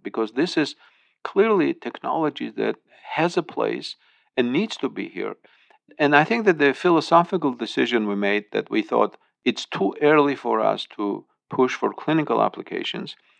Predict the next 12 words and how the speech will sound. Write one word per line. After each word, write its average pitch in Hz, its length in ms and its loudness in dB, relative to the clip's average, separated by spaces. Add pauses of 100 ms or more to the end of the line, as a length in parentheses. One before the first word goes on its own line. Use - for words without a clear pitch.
(140)
we 127 180 2
should 143 280 -2
switch 143 520 -4
to - 160 -6
agricultural 127 840 -2
applications - 760 -8 (400)
and 117 100 2
that's 156 180 4
exactly 170 460 4
what 151 220 2
we 143 100 2
did. - 320 -8